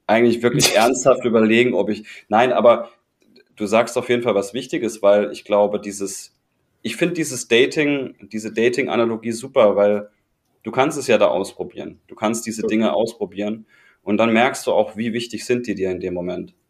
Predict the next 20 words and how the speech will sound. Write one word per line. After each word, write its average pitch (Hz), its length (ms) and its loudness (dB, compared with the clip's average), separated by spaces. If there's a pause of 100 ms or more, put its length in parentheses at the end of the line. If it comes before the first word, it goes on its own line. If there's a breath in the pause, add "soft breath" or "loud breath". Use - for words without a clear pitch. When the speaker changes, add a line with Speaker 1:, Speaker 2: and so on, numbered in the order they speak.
(500)
Speaker 1:
Ich 95 180 -12
will 117 120 4
nur 131 460 2
jetzt - 340 -6
nochmal 104 320 -2
hinzufügen, 107 560 -4
dass 98 160 -4
ich, - 260 -14 (140)
wenn 104 140 -2
ich 98 100 -12
mich 98 140 -16
für 107 80 -4
das 95 140 -4
eine 107 220 2
entschieden 104 480 -4
habe, 101 460 -2 (1200)
nicht 113 260 0
dabei 104 260 6
bleiben 104 440 4
muss. - 460 -6